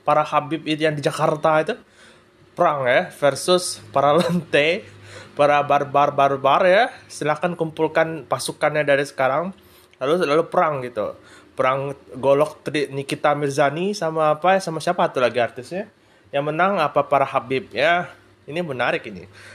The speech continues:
Saling bertarung, pang, pang, pang gitu kan. Ah, ini, ini pasti kalau di T V ini banyak yang nonton ini pasti ya. Ya, katanya kan, eh,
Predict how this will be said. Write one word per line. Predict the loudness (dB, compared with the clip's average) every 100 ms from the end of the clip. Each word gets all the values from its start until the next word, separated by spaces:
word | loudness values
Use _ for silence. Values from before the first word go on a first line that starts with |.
| -10
Saling | -2 0 0 0
bertarung, | -2 0 4 4 2 -4
pang, | -2 -2 -2
pang, | -2 -2 -2
pang | -4 -6 -10
gitu | -10
kan. | -10 -10 -14 -20 -20 -20 -20 _ _ _ _ _ _ -18
Ah, | -14 -14 -14 -18 -18 -18
ini, | -10 -4 0 0 0
ini | 0 -2
pasti | 0 -2 -2 0
kalau | 2 2
di | 0
T | -2 -2
V | -2 0 2 2
ini | 0 -2 -6 -12 -20 -20 -18 -2
banyak | 0 0 0
yang | 0
nonton | 0 -2 0 0 0
ini | -4 -4
pasti | -4 -4 -8 -6 -4
ya. | -6 -8 -16 -20 _ _ _ _ _ _ _ _ _ _ _ _ _ _ -20 -20 -10
Ya, | -2 0 2
katanya | -2 0 0 0
kan, | 0 0 -2 -4
eh, | 0 2 4 4 2